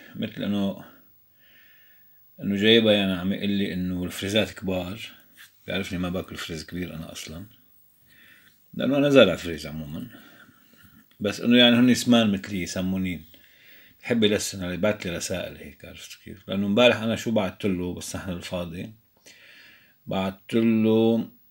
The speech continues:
آه، أول امبارح، مو امبارح، بعت له مصاصات تبع أولاد صغار وبسكوتات. <laughs> فأنا بمزح معه، في مزح بيننا يعني.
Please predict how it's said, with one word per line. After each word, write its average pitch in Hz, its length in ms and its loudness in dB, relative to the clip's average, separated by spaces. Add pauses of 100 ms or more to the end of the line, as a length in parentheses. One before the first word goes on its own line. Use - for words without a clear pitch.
(220)
آه، 101 300 -2
أول 117 240 8
امبارح، 90 340 -2
مو 92 60 -6
امبارح، 92 240 -4
بعت 98 300 -2
له 104 120 0
مصاصات 92 600 -4
تبع 85 120 -4
أولاد 82 260 -8
صغار 82 400 -10
وبسكوتات. 82 560 -12 (960)
<laughs> - 880 -10
فأنا 117 380 2
بمزح 117 280 0
معه، 98 180 -2
في 180 160 0
مزح 104 260 2
بيننا 82 340 -8
يعني. 117 240 -14